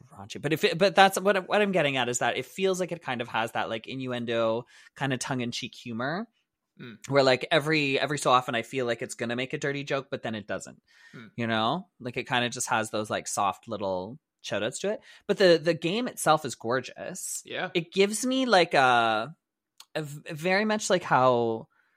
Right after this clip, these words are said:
Speaker 1: S-, not Spider-Man, but very much how, uh,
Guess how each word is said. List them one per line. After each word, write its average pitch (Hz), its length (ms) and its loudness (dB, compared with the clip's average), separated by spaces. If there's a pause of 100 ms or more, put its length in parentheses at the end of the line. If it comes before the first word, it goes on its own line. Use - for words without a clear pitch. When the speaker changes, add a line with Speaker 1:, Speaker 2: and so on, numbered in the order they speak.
(140)
Speaker 1:
S-, - 260 -2 (160)
not 190 280 0
Spider-Man, 110 720 0 (100)
but 120 320 -2
very 151 220 2
much 175 200 -2
how, 127 320 0
uh, 101 260 2